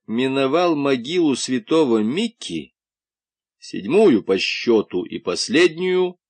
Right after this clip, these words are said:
на этой дороге, было уже совсем темно. Хваленый хамахарский жеребец, взятый у Дона Томео за карточный долг, оказался сущим барахлом.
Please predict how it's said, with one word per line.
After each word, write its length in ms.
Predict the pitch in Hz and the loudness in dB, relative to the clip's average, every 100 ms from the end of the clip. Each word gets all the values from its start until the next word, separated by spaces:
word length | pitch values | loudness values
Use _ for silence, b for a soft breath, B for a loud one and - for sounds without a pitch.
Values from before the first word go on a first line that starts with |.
| _ - | _ -10
на 180 | 131 | -4
этой 300 | 160 160 160 | -2 -2 -2
дороге, 580 | 151 139 143 147 123 127 _ _ _ _ _ _ _ _ _ _ _ | -2 0 0 0 -2 -10 _ _ _ _ _ _ _ _ _ _ _
было 300 | - 160 185 | 0 4 6
уже 260 | 160 110 139 | 4 4 2
совсем 480 | 127 107 - 123 117 | 0 -2 0 -2 -2
темно. 560 | - 107 95 95 87 _ _ _ _ _ _ _ _ _ _ _ _ _ _ _ _ _ | -8 -6 -2 -4 -4 _ _ _ _ _ _ _ _ _ _ _ _ _ _ _ _ _
Хваленый 760 | - 107 120 170 226 208 196 | -6 0 2 4 2 2 2
хамахарский 920 | - 160 160 151 - 185 180 - 147 139 | 2 0 0 -2 -2 -2 -2 -2 -2 0
жеребец, 760 | 135 123 127 190 233 - - | 0 0 0 2 2 2 -4
взятый 540 | 90 87 107 101 104 | -4 -2 0 0 -4
у 180 | 107 110 | -4 -4
Дона 400 | 101 113 110 107 | -2 2 2 0
Томео 840 | - 110 113 110 107 104 98 90 - _ _ _ - | -4 -4 -2 0 0 2 2 0 -2 _ _ _ -10
за 260 | 98 113 | -2 -2
карточный 760 | 107 113 110 - 104 - 110 107 | 0 -2 -2 -4 -6 -4 -2 -2
долг, 640 | 98 175 185 - - - _ _ _ _ _ | 0 0 0 -2 -14 -20 _ _ _ _ _
оказался 680 | - 98 107 104 165 165 120 | -10 -4 0 2 2 2 0
сущим 520 | 101 139 135 - 110 | -2 -2 -2 -2 -2
барахлом. 760 | 101 95 92 - 90 95 90 82 | -2 -2 -2 -4 -2 -2 -4 -8